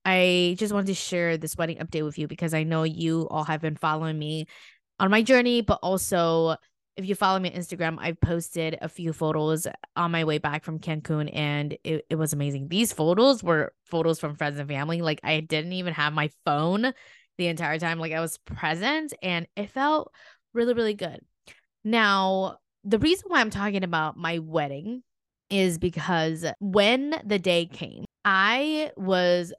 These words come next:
just so proud and super happy. And the reason why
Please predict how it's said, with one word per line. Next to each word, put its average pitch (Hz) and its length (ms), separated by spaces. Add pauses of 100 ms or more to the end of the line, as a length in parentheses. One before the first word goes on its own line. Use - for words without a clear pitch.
just 180 360
so 165 160
proud - 440 (440)
and 196 640 (100)
super 233 420
happy. 147 500
And 233 160
the 247 60
reason 349 400
why 160 600